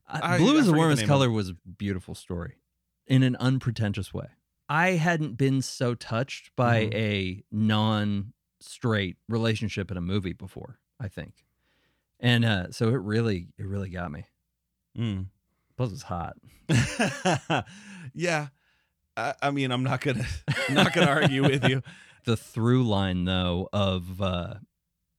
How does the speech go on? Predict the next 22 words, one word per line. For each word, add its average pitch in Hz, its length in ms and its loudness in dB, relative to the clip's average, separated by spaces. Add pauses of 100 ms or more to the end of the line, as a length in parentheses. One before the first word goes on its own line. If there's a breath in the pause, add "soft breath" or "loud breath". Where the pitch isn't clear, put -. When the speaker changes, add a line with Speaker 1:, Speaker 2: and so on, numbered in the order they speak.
(200)
Speaker 1:
like, 123 160 4
I 123 60 6
watched 117 260 4
that 107 200 0
Bond 98 300 2
movie, 120 460 0 (360)
and 113 200 4
then 104 500 0 (140)
we 131 160 4
were 156 160 4
already 120 320 4
planning 131 420 2
to 101 80 0
do 90 460 -2
Crimes 104 260 2
of 87 80 -6
the 87 60 -10
Future, 104 600 -2
and 107 140 -2
I 113 60 0
was 104 160 -2
like, 87 240 -6